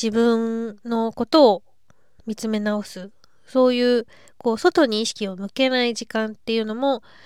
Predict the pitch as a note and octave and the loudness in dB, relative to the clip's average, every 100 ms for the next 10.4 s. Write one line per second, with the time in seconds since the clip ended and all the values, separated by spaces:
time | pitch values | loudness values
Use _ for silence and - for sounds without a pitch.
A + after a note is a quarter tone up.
0 | - - - - A3 A#3 A#3+ G#3 G3 G#3 | -20 -20 -20 -6 -4 -2 -2 -4 -6 -8
1 | G#3 - A3+ C4+ C4 - G#3+ G#3+ F#3+ - | -8 -8 -2 0 0 0 -2 -2 -4 -12
2 | - - - A3+ G#3+ A3+ G#3+ A3+ A3 A3 | -20 -20 -8 -6 -4 -6 -6 -6 -6 -6
3 | F#3+ F#3 F3+ - _ _ _ _ - A3 | -8 -10 -14 -20 _ _ _ _ -12 -10
4 | G3 F#3+ A#3 G#3 A3 - G#3+ G#3 A#3 A3 | -10 -8 -8 -8 -8 -8 -8 -6 -6 -4
5 | - F#3+ - _ - - - G#3 G3 - | -6 -10 -12 _ -20 -20 -12 -10 -10 -12
6 | G3 G3 _ - A3+ G#3+ G3+ - - G3+ | -12 -14 _ -14 -10 -10 -10 -18 -16 -14
7 | G#3 G3+ G3 G3+ G3 G3 - - - _ | -8 -8 -8 -10 -10 -14 -18 -20 -20 _
8 | - - - - - - _ - - - | -20 -20 -20 -20 -20 -20 _ -20 -16 -4
9 | A#3+ A3+ A3 A3 F#4+ E4+ A3+ A3 A3 - | -2 0 -2 0 2 2 0 -2 -6 -6
10 | A3 B3 B3 A3+ | -2 4 4 4